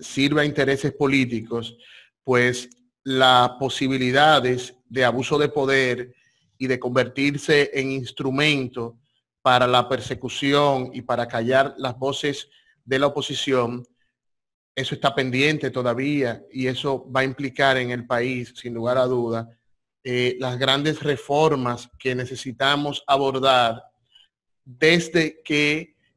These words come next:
conti-, eh, desde que terminemos el proceso electoral y desde que tengamos nuevas autoridades.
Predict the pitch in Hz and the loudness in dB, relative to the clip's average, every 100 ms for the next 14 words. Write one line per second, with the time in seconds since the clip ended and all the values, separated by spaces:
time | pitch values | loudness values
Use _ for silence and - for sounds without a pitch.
0 | _ _ - 139 135 135 - 139 139 143 | _ _ -6 -6 -4 -6 -6 -2 0 0
1 | 139 143 139 135 147 175 170 165 139 143 | -2 -2 -2 0 0 0 0 -2 -4 -6
2 | 165 151 143 156 143 123 123 139 - _ | -4 -4 -2 0 2 2 0 -4 -14 _
3 | _ _ _ 131 131 135 135 131 135 151 | _ _ _ -4 -2 -2 -4 -2 -2 0
4 | 147 143 147 147 147 143 135 127 120 113 | 0 2 2 2 -2 2 4 6 4 2
5 | 120 | -4